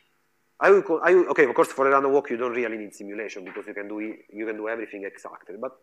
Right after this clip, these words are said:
okay. Yeah, let's do it, uh, nonetheless. So, how you do random walk on a lattice?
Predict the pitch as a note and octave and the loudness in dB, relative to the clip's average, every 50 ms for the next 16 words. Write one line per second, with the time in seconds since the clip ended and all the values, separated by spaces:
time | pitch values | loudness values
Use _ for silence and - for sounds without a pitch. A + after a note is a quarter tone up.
0 | _ _ C#3+ - - - - _ _ _ _ - - - - - - - _ - | _ _ -14 -12 -12 -14 -18 _ _ _ _ -20 -20 -20 -20 -20 -20 -20 _ -20
1 | - _ _ _ _ _ _ _ _ _ _ D3 C3 B2 C3+ C#3+ C#3 - - A#2 | -20 _ _ _ _ _ _ _ _ _ _ -8 -6 -4 -4 -4 -4 -6 -10 -8
2 | A#2 A2+ A2 G#2 - - A2+ G#2 G2 G2+ F#2+ G2+ G2+ G2 F#2+ G2 C#3 G#3 G#3 - | -8 -6 -6 -8 -8 -8 -6 -6 -6 -6 -8 -8 -10 -10 -10 -10 -10 -10 -12 -14
3 | - _ _ _ _ _ _ _ _ _ _ _ _ _ _ _ _ _ _ _ | -20 _ _ _ _ _ _ _ _ _ _ _ _ _ _ _ _ _ _ _
4 | _ _ _ _ _ _ _ - _ _ - D#3+ C3 G#2+ - - _ _ _ _ | _ _ _ _ _ _ _ -20 _ _ -2 -2 -2 -2 -4 -10 _ _ _ _
5 | _ _ _ _ _ - G3+ A3+ G#3 F#3+ E3 C#3+ D3+ D#3 D#3 D#3 - - - C#3+ | _ _ _ _ _ -2 0 2 2 2 0 0 0 -2 -2 -4 -6 -6 -2 -2
6 | D3+ C#3+ C#3 C3+ B2+ C3 C3 B2+ B2+ - - A#2+ A2+ A2 G2+ F#2+ - - - - | 0 0 0 -2 -2 -2 -4 -4 -6 -8 -8 -8 -6 -6 -8 -10 -12 -14 -18 -10
7 | - D3+ E3+ E3 - - | -8 -8 -8 -8 -10 -16